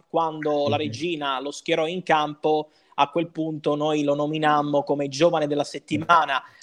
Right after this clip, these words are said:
Speaker 1: a dimostrazione di come già tre, quattro anni fa Roberto Marino era un giovane già pronto al salto. Poi determinate circostanze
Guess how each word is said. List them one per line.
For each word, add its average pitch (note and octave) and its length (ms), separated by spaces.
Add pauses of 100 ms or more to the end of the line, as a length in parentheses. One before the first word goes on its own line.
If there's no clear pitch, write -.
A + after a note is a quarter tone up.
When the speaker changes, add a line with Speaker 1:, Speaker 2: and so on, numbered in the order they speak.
Speaker 1:
a C#3+ 140
dimostrazione D#3+ 760
di D#3+ 120
come D3+ 280
già D#3 440
tre, E3+ 220
quattro D#3 360
anni D#3+ 160
fa E3 380 (240)
Roberto C#3+ 480 (340)
Marino E3 360
era D3+ 100
un C#3+ 80
giovane D3+ 360
già E3 220
pronto E3+ 420
al D3+ 80
salto. C#3 500
Poi D#3+ 300
determinate D#3 600
circostanze E3 1080